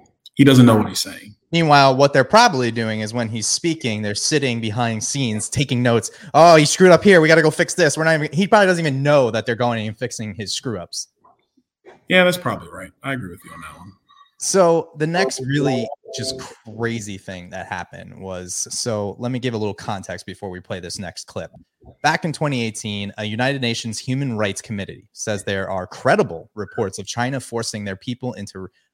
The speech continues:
Speaker 2: uh, re-education camps. And in, uh, twenty twenty, the Australian Strategic Policy Institute found evidence of more than three hundred eighty of these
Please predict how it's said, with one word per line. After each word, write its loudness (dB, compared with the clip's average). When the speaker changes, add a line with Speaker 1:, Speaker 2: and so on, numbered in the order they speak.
Speaker 2:
uh, -4
re-education -4
camps. -10
And -8
in, -2
uh, -4
twenty -6
twenty, -6
the -4
Australian -4
Strategic -8
Policy -6
Institute -8
found -6
evidence -4
of -8
more -4
than -8
three -8
hundred -4
eighty -4
of -8
these -6